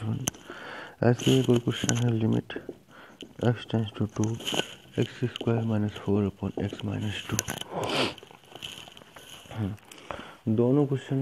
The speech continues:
में फॉर्मूला अप्लाई हो जाएगा। Limit x tends to one, यह हो जाएगा एक्स क्यूब माइनस वन का क्यूब upon x minus one। इसमें हो जाएगा limit x tends to two, एक्स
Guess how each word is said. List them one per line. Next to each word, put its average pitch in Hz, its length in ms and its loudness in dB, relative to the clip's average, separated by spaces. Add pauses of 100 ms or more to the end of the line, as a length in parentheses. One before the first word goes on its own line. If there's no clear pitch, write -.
(140)
में 139 220 2 (160)
फॉर्मूला 110 280 4
अप्लाई 110 260 4
हो 120 160 4
जाएगा। 123 460 2 (480)
Limit 113 420 2 (200)
x - 240 -12
tends 107 260 -4
to 107 220 -2
one, 113 120 0 (480)
यह 110 80 2
हो 113 120 0
जाएगा 107 340 -2
एक्स - 260 -6
क्यूब 113 160 -2
माइनस 104 360 -4
वन 110 120 0
का 110 160 2
क्यूब 110 300 -4
upon 107 320 -4
x 107 220 -6
minus 113 340 -2
one। 120 100 -4 (800)
इसमें 131 300 4
हो 127 100 4
जाएगा 117 380 2
limit 113 180 -2 (220)
x - 180 -8
tends 107 280 -4
to 101 120 -4
two, 113 140 -2 (540)
एक्स 113 180 0